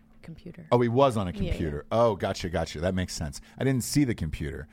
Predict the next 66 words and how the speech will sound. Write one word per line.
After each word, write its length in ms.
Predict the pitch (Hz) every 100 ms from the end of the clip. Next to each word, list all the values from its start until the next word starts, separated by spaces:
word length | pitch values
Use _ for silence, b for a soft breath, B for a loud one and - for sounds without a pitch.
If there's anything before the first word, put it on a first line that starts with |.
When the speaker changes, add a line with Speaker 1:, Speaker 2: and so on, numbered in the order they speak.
| B
Speaker 1:
Yeah, 140 | 190 165
Speaker 2:
'Cause 120 | 120
Speaker 1:
yeah. 40 |
Speaker 2:
I 20 | 156
was 80 |
thinking 160 | 156 147
to 40 | 101
myself, 320 | 98 117 95
I 40 |
was 120 | 92 87
like, 140 | 87
"She 400 | - - - 330
just 180 | 320 -
had 140 | -
coronavirus," 600 | - 67 69 64 50 - -
but, 160 | 82 _ 113
you 100 | 107
know. 160 | 139 B B -
Speaker 1:
Did 120 | 175
she 120 | 190
have 160 | 175 185
it? 160 | 349 - _ -
Speaker 2:
Yeah, 140 | 151 180
yeah, 120 | 180
she 160 | - 147
had 140 | 165
it. 80 | - _ _ _ _ _
So 100 | -
she 220 | - 156
was 180 | 165 147
quarantined, 560 | - 151 190 - 101 90
allegedly, 460 | 92 135 110 80 87
for, 100 | 175
Speaker 1:
Oh. 20 |
Speaker 2:
like, 120 | 110
fourteen 360 | - 123 131 135
days. 320 | 185 - - B B B B
Wasn't 240 | 117 185 151
wearing 220 | 151 127
a 40 |
mask 300 | 123 156 143 131
last 240 | 107 -
night. 240 | 131 107 -
I 40 |
don't 120 | 139
know 80 | 165
when 160 | 151 156
they 160 | 139 104 - _ _ _
shot 380 | - - 143 180
it. 300 | 110 - - b b -
But 80 | 180
Speaker 1:
Right. 340 | 202 135 - - _ _ _
Speaker 2:
she, 600 | - - _ - 165 185
I 40 | 107
mean, 160 | 120
this 140 | 165 -
just 260 | - 185 180
happened. 380 | 156 - - 170
And 80 |
I 40 | 220
Speaker 1:
Yeah, 60 |
Speaker 2:
was 80 | 196
Speaker 1:
yeah. 80 | 202
Speaker 2:
like, 160 | - -
"All 120 | -
right, 260 | 190 143